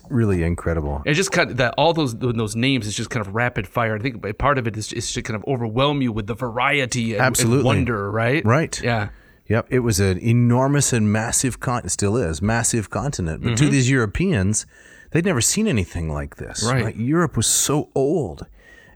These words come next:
Speaker 1: And, uh, apparently, this is what I was told as a kid, maybe you heard this, that, uh, when the Europeans arrived, a squirrel could go from the East Coast all the way to California in treetops.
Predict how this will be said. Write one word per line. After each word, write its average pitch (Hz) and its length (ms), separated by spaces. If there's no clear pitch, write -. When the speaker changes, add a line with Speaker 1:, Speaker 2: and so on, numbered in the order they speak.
Speaker 1:
And, 95 240
uh, 98 100
apparently, 101 600
this 143 160
is 131 140
what 113 100
I 101 60
was 87 160
told 113 280
as 87 120
a 85 60
kid, 120 420
maybe 95 240
you 95 140
heard 95 200
this, 104 300
that, 95 340
uh, 92 260
when 113 300
the 104 100
Europeans 107 520
arrived, 92 600
a 104 80
squirrel 123 760
could 110 440
go 110 340
from 101 460
the 98 240
East - 240
Coast 110 440
all 92 140
the 101 60
way 98 120
to 95 80
California 95 720
in 107 140
treetops. - 760